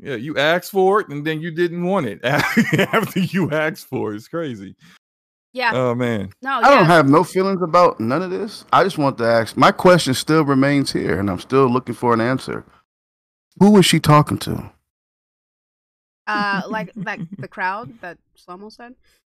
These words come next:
Speaker 2: So,
Speaker 3: What?
Speaker 2: um,
Speaker 3: She blocked it. Uh, she blocked the whole earth.
Speaker 2: She did block a lot of people. So, yeah, um,
Speaker 1: Yes.
Speaker 2: because of that, because people were making fun of her, she did go on a brock-, uh, blocking spree for everyone who, like,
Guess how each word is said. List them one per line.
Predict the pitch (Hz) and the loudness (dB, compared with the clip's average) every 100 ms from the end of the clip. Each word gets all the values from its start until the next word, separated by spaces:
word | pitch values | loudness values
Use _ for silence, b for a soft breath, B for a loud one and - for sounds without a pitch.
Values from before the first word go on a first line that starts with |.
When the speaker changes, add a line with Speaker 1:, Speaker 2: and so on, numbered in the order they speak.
| _ - | _ -12
Speaker 2:
So, | 226 214 202 226 | -8 -8 -2 6
Speaker 3:
What? | - | 6
Speaker 2:
um, | 214 202 | 4 -2
Speaker 3:
She | - - 180 | 2 4 4
blocked | 147 262 - | 6 6 6
it. | 143 - | 2 2
Uh, | - 156 | 0 -2
she | - - 208 | -6 -2 2
blocked | 180 208 - | 6 4 6
the | 175 143 | 4 6
whole | 165 180 180 - | 6 8 6 6
earth. | 226 226 - - | 2 0 -2 -2
Speaker 2:
She | 320 | -2
did | 311 262 | -2 2
block | 262 247 | 2 2
a | 240 | 0
lot | 208 202 | -4 -6
of | |
people. | 220 - 202 | -12 -16 -12
So, | 370 | -4
yeah, | 381 302 | 0 2
um, | 262 302 285 | 4 2 2
Speaker 1:
Yes. | - | -4
Speaker 2:
because | 320 - 339 381 | -10 -4 -2 -2
of | 440 | 0
that, | 339 277 - _ _ _ | 0 0 -4 _ _ _
because | 262 - 320 - | -16 -8 -8 -6
people | 381 330 320 | -10 -8 -8
were | |
making | 294 311 262 | -8 -10 -14
fun | 254 233 | -12 -10
of | 240 | -8
her, | 269 254 | -10 -10
she | 269 | -12
did | 214 233 247 | -12 -12 -10
go | 254 | -10
on | 247 | -10
a | |
brock-, | 190 180 180 196 _ | -10 -6 -6 -6 _
uh, | 196 185 | -10 -10
blocking | 180 185 202 247 233 | -8 -8 -8 -10 -18
spree | - 247 247 247 | -18 -16 -16 -16
for | - 196 | -14 -10
everyone | 170 190 196 202 | -10 -10 -12 -12
who, | 202 | -12
like, | 185 | -12